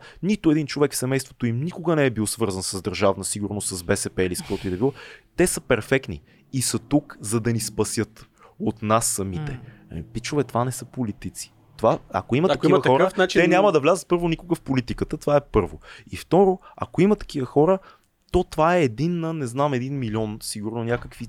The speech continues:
Speaker 1: уникално чисти, невероятни, а, идеализирани, религиозни м-, месии някакви едва. Аз бих влязъл в култ на такъв човек и бих го последвал,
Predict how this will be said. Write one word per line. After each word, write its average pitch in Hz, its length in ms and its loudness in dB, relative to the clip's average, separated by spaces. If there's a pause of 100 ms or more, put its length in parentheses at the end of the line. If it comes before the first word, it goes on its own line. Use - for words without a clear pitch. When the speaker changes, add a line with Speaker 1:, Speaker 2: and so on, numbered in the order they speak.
Speaker 1:
уникално 123 560 -2
чисти, - 380 -6
невероятни, 113 640 -2 (500)
а, 101 360 2
идеализирани, 113 960 -2 (120)
религиозни 107 800 0
м-, 110 160 -4
месии 113 840 -4
някакви 101 520 -6
едва. 85 240 -6
Аз 107 260 0
бих 104 280 -10
влязъл 117 300 2
в - 120 -20
култ 135 300 -2
на 104 80 -8
такъв - 300 -8
човек 101 340 -4
и 107 40 -8
бих 120 140 -2
го 117 120 -6
последвал, 131 600 0